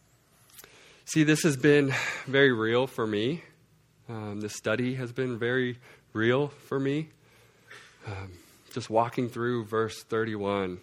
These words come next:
thinking about bitterness, thinking about anger and wrath and malice and slander and clamor.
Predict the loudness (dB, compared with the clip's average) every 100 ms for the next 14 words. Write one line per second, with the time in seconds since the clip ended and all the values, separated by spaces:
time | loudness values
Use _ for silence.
0 | _ _ _ _ _ _ _ _ _ -10
1 | -6 -4 -4 -4 -4 -4 -4 -2 -4 -6
2 | -10 -16 -18 _ _ _ -10 -6 -4 -2
3 | -2 -2 -2 -2 -2 0 0 -2 -6 -10
4 | _ -8 -6 -4 -2 -2 -2 -8 -16 -20
5 | -14 -12 -8 -6 -4 -4 -6 -10 -16 -20
6 | _ -14 -14 -12 -8 -6 -4 -6 -8 -12
7 | _ _ _ _ _ _ _ -20 -18 -14
8 | -8 -4 -4 -6 -10